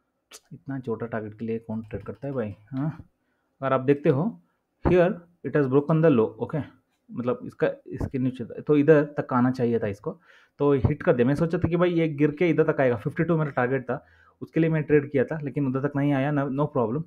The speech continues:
अ, ये जो भी है स्टॉप लॉस, अ, मतलब ये बच गया है, मतलब जो भी है, हाँ? तो no problem, अभी देखेंगे, ये मार्केट ही उसको काटने दो, हाँ? अ, कितना मिलता है, कोई प्रॉब्लम नहीं है। टीसीएस में हाइपोथेसिस रॉन्ग था, totally wrong। अम,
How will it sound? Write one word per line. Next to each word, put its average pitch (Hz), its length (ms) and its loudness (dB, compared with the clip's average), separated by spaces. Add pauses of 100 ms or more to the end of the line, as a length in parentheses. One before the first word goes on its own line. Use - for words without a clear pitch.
(440)
अ, 117 120 -6
ये 120 120 0
जो 131 140 0
भी 135 120 2
है 127 140 -2
स्टॉप 123 220 -4
लॉस, 123 200 -4 (240)
अ, 131 40 -8
मतलब 117 380 -4 (100)
ये 123 80 -2
बच 117 280 -2
गया 117 200 0
है, 123 240 -8 (380)
मतलब 110 280 -4
जो 113 120 -4
भी 110 120 -6
है, 156 220 -8 (100)
हाँ? 170 240 -8 (440)
तो 143 60 -2
no 151 60 0
problem, 123 320 0
अभी 117 140 0
देखेंगे, 123 420 2
ये 123 180 -4
मार्केट 120 380 0
ही 123 80 0
उसको 113 340 -6 (120)
काटने 117 280 0
दो, 110 100 0 (240)
हाँ? 147 200 -6 (520)
अ, 120 60 -4
कितना 117 320 -2
मिलता 107 240 -4
है, 139 160 -10
कोई 143 140 4
प्रॉब्लम 156 280 4
नहीं 160 120 4
है। 156 60 2
टीसीएस 214 360 4
में 202 180 2
हाइपोथेसिस 165 640 2
रॉन्ग 135 260 2
था, 180 260 -6 (540)
totally 165 320 6
wrong। 160 200 2 (720)
अम, 117 800 -2